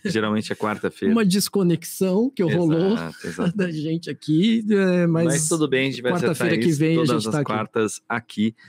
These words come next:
Speaker 1: Próxima, próximo tema, caso você esteja assistindo isso até agora, é, por favor, deixa aqui embaixo nos comentários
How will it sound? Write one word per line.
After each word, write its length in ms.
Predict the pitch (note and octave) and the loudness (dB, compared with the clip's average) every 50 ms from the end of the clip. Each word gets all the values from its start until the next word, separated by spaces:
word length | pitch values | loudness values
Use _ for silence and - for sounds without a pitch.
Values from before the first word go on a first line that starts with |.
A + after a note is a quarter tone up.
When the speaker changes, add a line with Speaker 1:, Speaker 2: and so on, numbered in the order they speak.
| - _ _ - | -20 _ _ -4
Speaker 1:
Próxima, 520 | C#3 D3 D3+ - - D3 C#3+ C#3 C3 B2 - _ - F#3+ | -2 -2 -2 -2 -4 -2 0 0 -2 -2 -6 _ -10 -6
próximo 340 | - C3 B2+ - - A#2+ A2 | -4 -4 -4 -4 -6 -6 -6
tema, 380 | - - A2 G#2+ A2+ A#2 A2+ _ _ _ _ - | -2 -2 0 0 0 0 -2 _ _ _ _ -8
caso 300 | - C3+ C#3 C3 C#3 B2+ | -6 -4 -4 -4 -4 -4
você 540 | B2 A#2+ - - A#2+ A2+ G#2+ G#2 G2+ - - | -4 -4 -2 -2 0 2 2 2 0 -2 -4
esteja 360 | - G#2+ - - A#2+ A#2 A2 | -8 -12 -8 -4 -4 -2 -2
assistindo 400 | G#2+ - - - A2 G#2+ G#2 G#2 | -4 -6 -6 -6 -4 -2 0 2
isso 320 | G#2 G#2 - - G2 F#2+ - - | 0 0 0 -2 -4 -6 -6 -6
até 320 | - G#2 - _ - - | -8 -8 -8 _ -6 -6
agora, 500 | - - G#2+ F#2+ G#2 G#2+ A2 A2 A2+ A#2 - _ - - - - _ _ - | -6 -6 -4 -2 -2 0 0 0 -2 -4 -6 _ -20 -20 -20 -20 _ _ -4
é, 240 | A2 G#2+ G#2 G2+ G2 | -2 0 0 0 -2
por 280 | - _ - D3+ D3 | -4 _ -6 -4 -4
favor, 460 | - - - B2 G2+ - G#2+ G#2+ G#2+ G2 | -4 -4 -4 -4 -2 0 0 0 0 0
deixa 240 | G#2+ A#2+ A#2 - A#2+ | 0 -2 -2 -4 -6
aqui 140 | - - | -8 -6
embaixo 480 | G#2+ F#2+ F#2 F#2+ G2 G2+ - - - G2 | -6 -4 -2 -2 -2 -4 -6 -8 -8 -8
nos 240 | F#2+ G2 G#2+ A2+ A2 | -4 -4 -4 -4 -4
comentários 760 | - A2+ G#2 F#2+ F2+ - - G2 G2 G2+ G2+ F#2+ F#2+ - | -4 -4 -4 -4 -6 -6 -4 -4 -2 -2 -2 -2 -4 -4